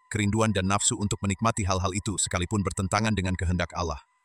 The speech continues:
Lalu si penalar dan si penasihat bangkit di dalam dirimu dan mengajukan pertanyaan, "Bolehkah aku menikmati Tuhan dan ini? Bolehkah aku tetap berada di jalan kebenaran,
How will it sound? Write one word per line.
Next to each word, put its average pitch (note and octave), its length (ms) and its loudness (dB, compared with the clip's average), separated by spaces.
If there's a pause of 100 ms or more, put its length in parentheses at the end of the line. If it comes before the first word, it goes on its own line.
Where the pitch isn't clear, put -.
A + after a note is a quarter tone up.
(120)
Lalu A#2 240 4
si - 160 2
penalar A2+ 400 2
dan G2 160 0
si - 80 0
penasihat G2 480 -2
bangkit G#2+ 400 -2
di F#2+ 80 -2
dalam F#2 240 0
dirimu A2 320 0
dan F#2 160 0
mengajukan F#2 480 0
pertanyaan, E2 560 -2 (320)
"Bolehkah A#2 400 2
aku A2 240 -2
menikmati G#2+ 400 0
Tuhan G#2+ 320 0
dan G2 80 0
ini? B2 240 0 (640)
Bolehkah G#2+ 480 6
aku G2+ 160 0
tetap F2+ 320 2
berada F2 320 2
di E2+ 80 -2
jalan D#2+ 240 0
kebenaran, F2 640 -2